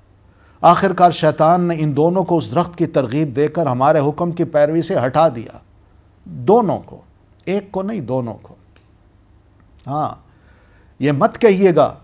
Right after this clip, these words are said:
کہ اماں حوا ہی تھیں جنہوں نے سیدنا آدم علیہ السلام کو اکسایا کہ درخت کا پھل کھا لو اور اسی کی وجہ سے ہمیں جنت سے نکالا گیا ہے۔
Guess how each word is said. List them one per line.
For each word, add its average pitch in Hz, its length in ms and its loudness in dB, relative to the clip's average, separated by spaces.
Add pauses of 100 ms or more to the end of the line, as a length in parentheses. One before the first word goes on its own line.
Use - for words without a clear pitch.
(1200)
کہ 175 220 4
اماں 165 380 2
حوا 180 240 4
ہی 180 100 4
تھیں 170 240 0
جنہوں 170 360 0
نے 165 220 0
سیدنا 151 540 -2
آدم 143 400 0
علیہ 139 140 -4
السلام 131 460 -2
کو 131 240 -8
اکسایا 139 560 2
کہ 135 160 -8
درخت 131 340 -10
کا 123 80 -2
پھل 123 240 -6
کھا 147 300 2
لو 123 200 -6 (800)
اور 135 260 0
اسی 175 280 -2
کی 160 160 -4
وجہ 135 260 -2
سے 135 200 -6
ہمیں 127 240 -6
جنت 123 360 -8
سے 127 140 -8
نکالا 113 420 -6
گیا 101 400 -16
ہے۔ - 40 -20